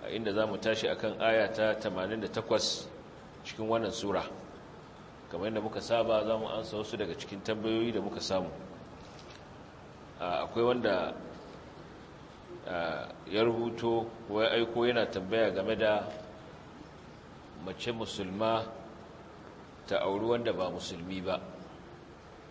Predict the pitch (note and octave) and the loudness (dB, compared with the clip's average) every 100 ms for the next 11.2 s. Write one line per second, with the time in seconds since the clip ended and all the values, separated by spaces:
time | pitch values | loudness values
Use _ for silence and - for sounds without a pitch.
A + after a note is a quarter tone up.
0 | - - - - - - - - - - | -18 -16 -18 -18 -18 -18 -18 -16 -18 -18
1 | - - G2 A#2 G#2+ G#2+ A2+ G2+ A2 A2 | -16 -2 6 6 8 4 2 0 0 2
2 | G#2+ F2+ G2 - F#2 F2 - - - - | 4 4 0 0 0 0 -2 -10 -14 -16
3 | - - - - - - - - - - | -16 -16 -16 -16 -16 -16 -16 -16 -16 -16
4 | - F#2+ A#2+ B2 G2 G#2 F#2 F#2+ F#2 A2 | -12 -2 0 0 -2 -4 -4 -6 -2 0
5 | F2 - - - - - - - F2 F2+ | -2 -6 -12 -14 -16 -16 -14 -10 -10 -2
6 | A#2 B2 A2 G#2 G2 F#2+ G#2+ G2+ A#2+ G#2 | 0 0 -2 0 0 0 -2 -2 -2 0
7 | - - - - - - - - - A2+ | -2 -4 -14 -14 -16 -16 -16 -12 -2 -2
8 | A2 - A2 A2 G#2+ - - - - - | 0 -4 -2 -2 -4 -6 -8 -12 -14 -16
9 | - - - - - - - - - - | -16 -16 -16 -16 -16 -16 -16 -16 -16 -14
10 | F2 F#2 A2+ A#2+ A2+ G2+ A2 A2 G2 - | -4 2 6 6 4 -2 -2 0 -2 -2
11 | A2 G#2 | -2 -2